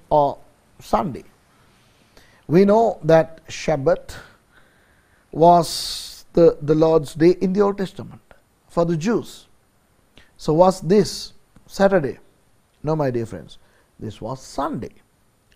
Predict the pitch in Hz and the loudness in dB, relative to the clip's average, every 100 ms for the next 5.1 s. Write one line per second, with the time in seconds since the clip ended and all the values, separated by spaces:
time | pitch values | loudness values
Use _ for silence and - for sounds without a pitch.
0 | _ 135 160 123 - _ _ _ _ _ | _ -2 -2 -2 -16 _ _ _ _ _
1 | _ - - 196 196 - - 226 190 156 | _ -20 -2 0 0 -8 -4 -4 -4 -6
2 | 156 147 139 127 170 254 208 165 160 113 | -6 -8 -8 -4 -2 -2 0 0 0 -2
3 | 175 196 _ _ _ _ _ 190 170 127 | -8 -10 _ _ _ _ _ 2 2 0
4 | 135 185 208 214 - 147 147 160 120 120 | -2 0 0 -4 -6 0 0 0 -6 -10
5 | - | -18